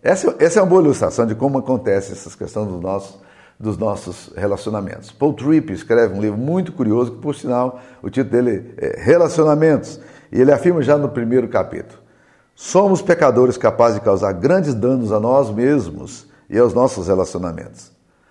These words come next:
Necessitamos da graça de Deus para nos salvar de nós mesmos,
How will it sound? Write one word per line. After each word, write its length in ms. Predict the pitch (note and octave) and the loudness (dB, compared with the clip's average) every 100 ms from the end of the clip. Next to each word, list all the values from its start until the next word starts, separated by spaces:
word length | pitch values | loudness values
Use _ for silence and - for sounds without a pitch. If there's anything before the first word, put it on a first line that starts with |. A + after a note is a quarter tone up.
| _ A2+ | _ -4
Necessitamos 760 | C#3 E3 - - F#3+ F#3+ E3+ | -2 -2 -4 2 2 4 4
da 120 | D3 | 4
graça 500 | C3 A2+ C#3+ D#3 C#3+ | 4 4 4 2 0
de 120 | C3+ G#2+ | 0 2
Deus 240 | A#2+ C3 | 2 2
para 220 | G#2 G2+ | 2 0
nos 140 | C3 C#3 | 0 2
salvar 360 | C3 A#2 C#3+ | 2 4 4
de 80 | C#3 | 2
nós 260 | D3 D#3 C3 | 2 0 0
mesmos, 640 | C#3 D#3 A2+ - - | 0 0 -2 -10 -16